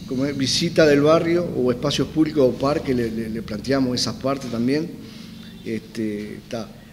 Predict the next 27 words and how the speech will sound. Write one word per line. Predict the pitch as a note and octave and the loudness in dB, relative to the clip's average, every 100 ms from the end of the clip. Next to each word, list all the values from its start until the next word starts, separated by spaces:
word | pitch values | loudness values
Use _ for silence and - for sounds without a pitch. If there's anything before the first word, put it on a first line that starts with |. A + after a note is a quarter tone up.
| - | -10
hay | A2 | -8
gente | A2 A#2+ A#2 C#3+ | -4 -4 -4 -4
que, | B2+ A2 - - - - | -4 -4 -8 -16 -20 -10
que | A#2 | -6
dice | A2 A#2 A2+ | -4 -4 -6
que | G#2 G2+ | -8 -8
no, | G#2 G2+ G2 - | -10 -14 -16 -14
que | - | -4
no | A2+ B2+ | 0 2
visita | B2+ - C#3+ D3+ | 2 2 2 0
por | C#3+ B2 | 0 0
la, | A#2 - G#3+ - | -2 -2 -2 -2
<clears throat> | - - | -4 -6
por | - G#2+ | -6 -6
la | G#2+ | -6
parte | - A2+ A2+ | -4 -4 -2
de, | G#2 G#2 G#2+ | -2 -2 -4
de | G#2+ | -4
seguridad | - A2+ A2+ A2+ A#2+ B2 | -4 -2 0 0 0 0
y | A2 A2 | -2 -4
eso, | G#2+ G#2+ G2 F#2+ F#2 - - | -6 -8 -10 -10 -10 -12 -12
tiene | - A2 A2 | -2 0 2
policlínica | A#2 A#2 A2+ A2+ B2 C3 C3 C3 A2 | 2 2 2 4 6 6 4 2 0
y | G#2 | -2
bueno, | G#2+ G2 G2 | -4 -6 -8
eso | G#2 - | -8 -6
es | A2 | -6